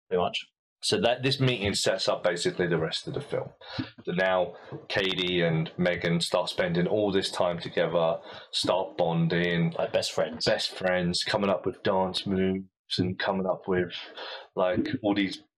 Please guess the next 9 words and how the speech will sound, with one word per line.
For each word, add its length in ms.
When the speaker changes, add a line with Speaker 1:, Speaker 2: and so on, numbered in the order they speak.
Speaker 2:
games 720
and 160
plans 500
and 100
stuff 220
like 160
that. 260
And 140
then 220